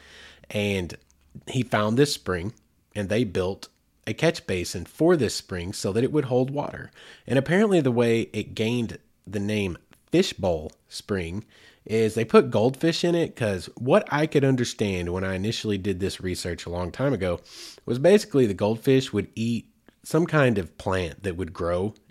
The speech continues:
in the spring there in the water and keep the, the,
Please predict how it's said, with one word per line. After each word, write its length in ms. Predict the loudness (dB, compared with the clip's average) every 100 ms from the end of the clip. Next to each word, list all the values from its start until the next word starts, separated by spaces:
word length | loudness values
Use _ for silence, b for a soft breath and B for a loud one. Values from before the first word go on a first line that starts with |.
| _
in 180 | -6 -4
the 80 | -4
spring 440 | -4 -4 -2 -2
there 220 | -2 0
in 100 | 0
the 80 | -2
water 460 | -4 -4 -4 -4 -6
and 220 | -8 -8 -6
keep 320 | -6 -6 -8 -6
the, 400 | -2 -2 -4 -12 _ _
the, 520 | -12 -4 -2 -4 -8